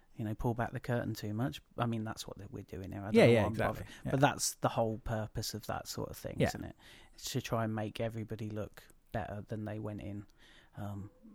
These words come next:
Speaker 1: went in looking.
Speaker 2: Yeah.
Speaker 1: Um, so, yeah, f-, for now, officially, that is not the good championship, unofficially,
Speaker 2: It functions as.
Speaker 1: Yeah,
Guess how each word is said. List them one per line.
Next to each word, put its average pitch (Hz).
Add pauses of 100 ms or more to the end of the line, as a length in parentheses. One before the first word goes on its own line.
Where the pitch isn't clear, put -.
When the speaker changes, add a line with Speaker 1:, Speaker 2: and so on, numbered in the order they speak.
(360)
Speaker 1:
went 113
in 110
looking. 110 (320)
Speaker 2:
Yeah. - (720)
Speaker 1:
Um, 139 (1700)
so, -
yeah, 151 (200)
f-, -
for -
now, 175 (480)
officially, 135 (140)
that 131
is 120
not 127
the 127
good 117 (140)
championship, 113 (380)
unofficially, 127
Speaker 2:
It 117
functions 107
as. -
Speaker 1:
Yeah, 143